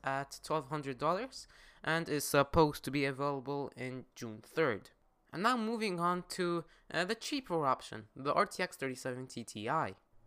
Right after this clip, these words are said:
which has, uh, six thousand one hundred forty-four cuda cores compared to the five thousand eight hundred eighty-eight, uh, cuda cores on the base thirty seventy. Uh, you have a boost clock speed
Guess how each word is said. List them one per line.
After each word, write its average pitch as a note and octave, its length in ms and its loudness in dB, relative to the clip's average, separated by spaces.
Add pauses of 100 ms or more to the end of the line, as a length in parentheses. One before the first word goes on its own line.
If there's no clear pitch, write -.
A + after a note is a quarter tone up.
(160)
which D#3+ 580 -4
has, D3 480 0 (240)
uh, C#3+ 200 2
six B3+ 300 -4
thousand F3 400 0
one E3 120 -2
hundred D3+ 280 -2
forty-four C#3+ 480 -2
cuda F3+ 320 -4
cores G3 380 0 (280)
compared E3+ 440 0
to C3+ 440 -4
the C3+ 80 -2
five D#3+ 220 0
thousand D3+ 280 -6
eight D3 160 -8
hundred D3 300 -8
eighty-eight, C#3 600 -6 (120)
uh, C3 40 -4 (200)
cuda E3 140 -10
cores F#3 340 -8 (280)
on C3+ 300 0
the B2+ 120 -2
base F3+ 500 -4
thirty C#3+ 200 -2
seventy. D#3 480 -8 (680)
Uh, C3+ 220 2
you D3 200 -6
have D#3 140 -2
a D3+ 60 -2
boost D#3+ 240 -4
clock D#3 240 -2
speed C3+ 340 -8